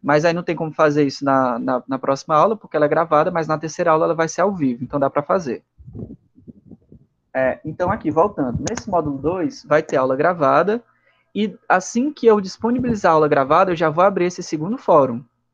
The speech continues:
que é pra complementar a carga horária, tá bom?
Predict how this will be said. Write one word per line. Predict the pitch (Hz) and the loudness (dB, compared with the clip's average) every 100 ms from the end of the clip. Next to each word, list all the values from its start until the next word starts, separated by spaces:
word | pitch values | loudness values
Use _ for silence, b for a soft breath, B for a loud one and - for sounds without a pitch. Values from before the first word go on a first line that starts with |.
| _ _ | _ _
que | - | -2
é | 151 | 0
pra | 151 | 0
complementar | 156 185 196 185 185 | -2 -2 0 0 0
a | 165 | 0
carga | 170 165 | 0 0
horária, | 196 175 123 - - _ _ _ _ | 2 2 2 -2 -16 _ _ _ _
tá | - | -6
bom? | 127 151 247 | -4 -2 -4